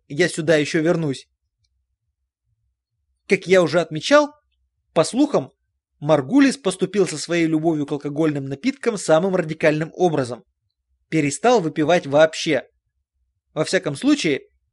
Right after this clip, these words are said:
такую версию я слышал от многих общих знакомых, оказывавшихся с ним в одной тусовке. Я, правда, думаю, что он склонился к скрытому алкоголизму, то есть пьет исключительно дома,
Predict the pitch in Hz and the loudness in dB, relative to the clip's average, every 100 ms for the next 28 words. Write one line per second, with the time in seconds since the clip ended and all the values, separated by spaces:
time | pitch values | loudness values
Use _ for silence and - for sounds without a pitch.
0 | _ _ 190 - 208 160 202 294 - 175 | _ _ -2 0 0 2 2 2 0 -2
1 | 175 233 254 240 - 202 165 170 277 226 | -2 -2 -4 -2 -2 -4 -4 -2 -2 -2
2 | 208 - 196 - 170 220 214 226 175 139 | -6 -4 -4 -2 -4 -4 0 2 2 -2
3 | _ _ _ - - 254 226 226 - 214 | _ _ _ -8 0 0 0 -2 -6 -8
4 | - 202 202 202 156 143 175 175 175 185 | -8 -8 -6 -6 -4 -4 -4 -6 -4 -2
5 | - - - _ _ _ _ _ _ 160 | -2 -8 -20 _ _ _ _ _ _ -2
6 | 196 294 262 185 180 196 214 202 185 - | 2 4 4 2 0 -2 -2 -2 -2 0
7 | 190 - 190 208 185 - 190 196 190 196 | -2 0 -2 -2 -4 -2 -2 0 -2 -4
8 | 185 - 254 233 180 147 139 143 139 160 | -6 -4 0 2 0 -2 -4 -6 -4 0
9 | 294 170 147 - _ _ _ _ - 185 | 2 0 -2 -10 _ _ _ _ -2 0
10 | 160 - 139 160 302 - _ _ - 160 | 0 -4 -6 0 0 -2 _ _ -12 -10
11 | - 180 190 160 151 139 135 247 214 139 | -6 -6 -6 -8 -6 -2 6 6 4 -4